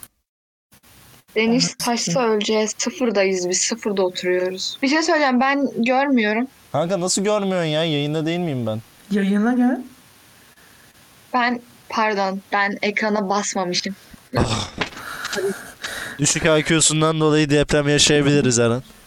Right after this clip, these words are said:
Speaker 2: <laughs>
Speaker 3: Allah bir uyarı gönderebilir.
Speaker 2: Sınav
Speaker 1: Yani.
Speaker 2: çekeceğim şu an.
Speaker 3: Bakın biz burada oturmuyor muyuz abiler?
Speaker 2: Hı hı.
Speaker 3: Ya, san-, zannediyorum ki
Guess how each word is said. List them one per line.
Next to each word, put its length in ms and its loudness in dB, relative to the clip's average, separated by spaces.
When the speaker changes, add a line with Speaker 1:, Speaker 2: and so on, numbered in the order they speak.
Speaker 2:
<laughs> 60 2
Speaker 3:
Allah 360 0
bir 80 2
uyarı 380 2
gönderebilir. 600 -2
Speaker 2:
Sınav 380 2
Speaker 1:
Yani. 120 -2
Speaker 2:
çekeceğim 400 -2
şu 200 -6
an. 40 0
Speaker 3:
Bakın 300 0
biz 240 0
burada 200 2
oturmuyor 500 0
muyuz 220 -2
abiler? 540 -2
Speaker 2:
Hı 100 -2
hı. 300 0
Speaker 3:
Ya, 100 -6
san-, 400 -2
zannediyorum 880 0
ki 260 -2